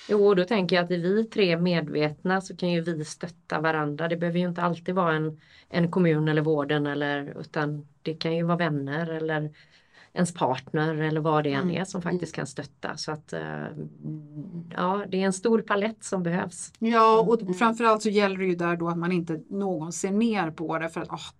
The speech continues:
Speaker 2: gud, ska det snackas klimakteriet och
Speaker 1: Mm.
Speaker 2: skyllas på det nu igen?" För det är ju det som jag tycker är balansen här. Att det, för den okunniga är det så lätt att tänka då att, "Aha, klimakteriet är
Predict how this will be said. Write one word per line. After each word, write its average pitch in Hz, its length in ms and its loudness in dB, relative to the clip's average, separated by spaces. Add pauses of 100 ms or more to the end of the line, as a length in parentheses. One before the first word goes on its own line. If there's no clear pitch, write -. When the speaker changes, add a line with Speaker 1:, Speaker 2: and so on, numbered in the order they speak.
(160)
Speaker 2:
gud, 208 240 0
ska - 200 -8
det 165 100 -6
snackas 170 340 -10
klimakteriet 165 600 -6
och 165 60 -8
Speaker 1:
Mm. 185 120 -4
Speaker 2:
skyllas 165 200 -4
på 190 120 -10
det 220 220 -2
nu 160 220 -4
igen?" 185 280 -10
För - 100 -10
det 202 80 -4
är 214 80 0
ju 202 60 -4
det 247 260 0
som 208 140 -4
jag 165 140 -4
tycker 165 260 -6
är 160 180 -4 (600)
balansen 180 760 0
här. 151 320 -6
Att 175 160 -10
det, 175 220 2 (260)
för - 180 -8
den 196 140 -2
okunniga 202 680 2
är 165 200 0
det 165 80 -6
så 170 120 -6
lätt 160 240 -4
att 156 80 -8
tänka 160 300 -4
då 156 140 -4
att, 165 160 -4 (280)
"Aha, 185 280 2
klimakteriet 175 880 2
är 190 100 -2